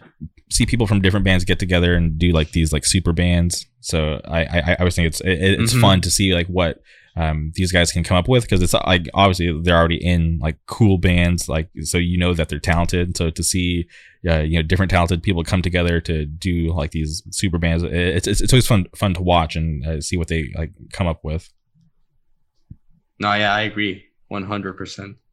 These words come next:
Speaker 1: Okay. Well, damn. Anton, this has been awesome. I'm super stoked, and, and I'm so happy that you're down to do the podcast. It's, it's always hard, uh, y-, it's, it's always hard for me to ask people, uh, you know, um, that are international to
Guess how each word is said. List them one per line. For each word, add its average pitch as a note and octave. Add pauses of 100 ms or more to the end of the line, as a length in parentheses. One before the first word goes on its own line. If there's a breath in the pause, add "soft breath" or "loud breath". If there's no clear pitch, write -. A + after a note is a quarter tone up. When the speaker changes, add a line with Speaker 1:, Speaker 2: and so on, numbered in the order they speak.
(760)
Speaker 1:
Okay. F#2+ (840)
Well, D#2+
damn. D#2+ (520)
Anton, F#2
this F2+
has A2
been F#2+
awesome. E2
I'm E2
super G#2
stoked, G2
and, G#2
and A#2+
I'm B2
so C#3
happy A2
that F2+
you're F2 (180)
down F#2
to F2+
do F#2
the F2
podcast. F#2
It's, F2+
it's -
always G2
hard, F2+ (520 loud breath)
uh, E2+
y-, F2 (220)
it's, G2+
it's B2+
always D#3
hard D3+
for A#2
me A#2
to A2
ask F#2+
people, F2 (320 soft breath)
uh, D2 (100)
you F2
know, D2
um, D#2+ (320)
that F2+
are E2+
international F2+
to D#2+